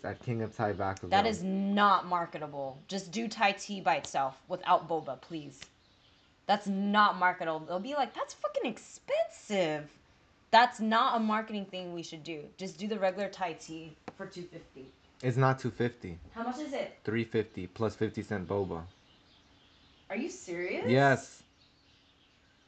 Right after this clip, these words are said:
Speaker 2: That is not a good deal. Let's not market on that. Let's not market on
Speaker 1: Okay.
Speaker 2: that, please.
Speaker 1: Do you have any questions or concerns right now, my
Speaker 2: Let's
Speaker 1: love?
Speaker 2: actually just hold off on those flyers right now.
Speaker 1: Okay. Sounds good.
Speaker 2: Let's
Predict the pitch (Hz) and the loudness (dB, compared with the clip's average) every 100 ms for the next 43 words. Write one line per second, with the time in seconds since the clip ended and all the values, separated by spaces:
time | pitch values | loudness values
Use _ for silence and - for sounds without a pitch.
0 | _ _ _ _ _ 240 294 294 226 233 | _ _ _ _ _ -12 -6 -4 0 0
1 | 240 247 220 220 190 185 196 190 190 226 | 0 0 -2 -4 -6 -6 -4 -4 -4 -6
2 | 190 180 170 - - 143 143 135 - _ | -6 -8 -10 -10 -12 -12 -14 -16 -18 _
3 | _ _ - _ _ _ _ _ 185 190 | _ _ -20 _ _ _ _ _ -14 -14
4 | - 196 170 175 185 180 165 123 185 165 | -10 -10 -8 -10 -10 -8 -6 -6 -8 -14
5 | 156 156 - - - _ _ - 101 127 | -18 -20 -20 -20 -20 _ _ -6 2 2
6 | 135 131 143 139 127 123 110 117 120 120 | 2 2 0 0 -2 -2 -4 -2 -2 -2
7 | 123 127 127 127 135 123 - 294 320 381 | -2 2 2 2 0 -2 -6 -8 -6 -10
8 | 339 - 277 277 262 247 233 226 220 214 | -10 -12 -10 -6 -6 -8 -10 -12 -14 -14
9 | - 190 190 185 - - - - - - | -16 -14 -14 -16 -18 -20 -20 -20 -20 -16
10 | - 120 139 131 - - - - - 104 | -8 2 2 2 -4 -20 -20 -10 -2 -2
11 | 107 110 107 104 - - - _ _ - | 2 2 0 -4 -20 -20 -20 _ _ -20
12 | _ - - - - - - _ _ _ | _ -18 -18 -20 -20 -20 -20 _ _ _
13 | _ _ _ - - 226 285 - | _ _ _ -20 -14 -4 -2 -2